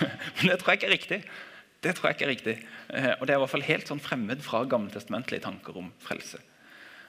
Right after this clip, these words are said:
Eh, her står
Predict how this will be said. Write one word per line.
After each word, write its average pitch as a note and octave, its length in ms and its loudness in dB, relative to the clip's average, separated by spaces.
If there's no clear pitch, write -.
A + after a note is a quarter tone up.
Eh, F#2 400 -4
her C#3 320 2
står C3 560 -4